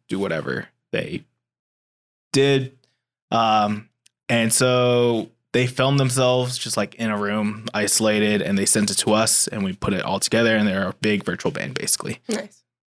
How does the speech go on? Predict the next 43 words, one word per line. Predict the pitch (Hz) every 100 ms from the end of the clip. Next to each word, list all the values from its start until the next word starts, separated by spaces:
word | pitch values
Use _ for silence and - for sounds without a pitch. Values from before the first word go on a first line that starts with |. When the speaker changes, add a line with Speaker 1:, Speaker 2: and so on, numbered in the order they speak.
| _ _
Speaker 1:
Um, | 120 123 123 120
I | 120
did | 123 131
that | 127
for | 127
about | 117 117
a |
year, | 110 113 107 - _ _ _ _ _ -
and | 117
then | 113
I | 107
found | 120 117 117 117 113 107 - _
the | 107 107 107 104
junior | 82 123 127 123
editing, | 143 139 127 113 107 - - _ -
junior | - 135 135
editor | 123 127 120 113
position | 107 107 - 107 104 101 92 - -
online | 110 110 120 123 110 -
on | 104 98
Facebook, | 127 143 104 95
actually. | 90 - 95 98
It's | - _ _ _ _ 95
like, | 101
"Eh, | - 151 127 147
let's | 139
just | - - - _ _ _ _
do | - 196
it. | 190 185
Why | 220 190
not?" | 190 202
Speaker 2:
Yeah. | 196 180 185 -
Speaker 1:
Uh, | 180 190
came | - 110
in, | 107 107
interviewed, | 98 104 101 101 101 98
they | 95
liked | 98 95 98
me, | 98 104
and | 110 -
now | 120 165
I'm | 160
here, | 135 123 107